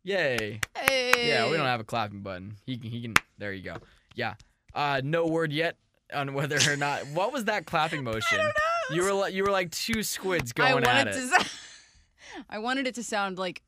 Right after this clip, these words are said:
Speaker 2: a questionable clap. You're like, where they go, "Is that a clap?" But then <laughs> by the time they're trying to figure it out, it's too late and we've moved on.
Speaker 1: Anyway, yeah. Hopefully we can get Vice on next week. So if you're sick of us,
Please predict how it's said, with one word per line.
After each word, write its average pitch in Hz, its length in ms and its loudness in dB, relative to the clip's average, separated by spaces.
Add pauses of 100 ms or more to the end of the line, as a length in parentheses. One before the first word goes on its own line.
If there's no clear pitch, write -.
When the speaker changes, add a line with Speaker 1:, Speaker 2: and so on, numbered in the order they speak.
(180)
Speaker 2:
a 185 80 -4
questionable 208 680 -8
clap. 233 280 -4
You're 190 120 -8
like, 165 280 -8 (160)
where 180 200 -8
they 180 120 -2
go, 170 320 -4
"Is 156 140 -10
that 185 160 -2
a 302 60 -8
clap?" 175 400 -6 (160)
But 180 320 0
then 240 220 4
<laughs> 277 60 4 (120)
by 285 200 6
the 269 60 4
time 233 380 2
they're 214 100 -6
trying 214 180 -4
to 196 60 -12
figure 180 220 -6
it 170 60 -6
out, 165 140 -6
it's - 160 -16
too 156 120 -12
late 156 180 -10
and 135 60 -16
we've - 140 -16
moved 98 180 -18
on. - 260 -14
Speaker 1:
Anyway, 120 460 -4
yeah. 117 380 0 (160)
Hopefully 196 420 -2
we 180 80 -2
can 170 60 -4
get 156 120 -2
Vice 135 300 -2 (340)
on 127 220 -2
next 123 240 -2
week. 123 160 -6
So 127 160 -4
if - 100 -8
you're 123 80 -8
sick 147 300 -4
of 117 140 -6 (180)
us, 123 420 -4